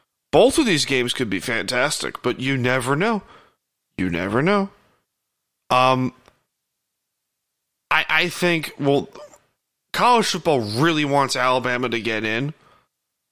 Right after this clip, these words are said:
into the national title game for marketing. Let's just be real here. It's marketing. Oh, it's, it's all it is. It's freaking marketing. College football is a business. Sports as a whole is a business. People don't want to admit it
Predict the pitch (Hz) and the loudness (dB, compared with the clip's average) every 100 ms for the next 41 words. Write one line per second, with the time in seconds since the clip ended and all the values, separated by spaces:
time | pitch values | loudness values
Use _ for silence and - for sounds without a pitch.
0 | _ _ - 120 123 123 123 123 - 120 | _ _ -4 -2 0 0 0 0 -2 -2
1 | 127 127 131 139 135 - 143 107 92 104 | 0 0 0 -2 -4 -2 -2 0 -2 -4
2 | 101 98 143 139 139 110 101 95 104 - | -8 -4 -4 -2 -4 -6 -6 -6 -6 -10
3 | _ - 214 214 120 - _ _ _ 247 | _ 0 2 2 -2 -8 _ _ _ 2
4 | 262 240 233 247 269 269 135 - - - | 2 0 0 4 4 4 0 -6 -12 -8
5 | 208 208 208 202 202 123 87 - - - | -6 -4 -2 -2 -2 -6 -10 -16 -20 -20
6 | _ _ _ _ - 233 226 - 185 180 | _ _ _ _ 4 6 6 2 4 4
7 | 151 139 139 113 101 - - - - _ | 4 2 0 -2 -4 -6 -4 -4 -6 _
8 | _ _ _ _ _ _ _ _ _ _ | _ _ _ _ _ _ _ _ _ _
9 | _ _ - - 214 226 196 - 147 147 | _ _ -6 0 6 6 6 0 0 0
10 | - 180 120 - 120 131 127 135 113 - | 4 4 4 0 0 0 0 -2 -2 -6
11 | - - - _ _ _ _ - 117 95 | -6 -6 -10 _ _ _ _ -8 -4 -4
12 | - 101 80 98 107 120 214 277 | -2 0 2 2 2 2 2 2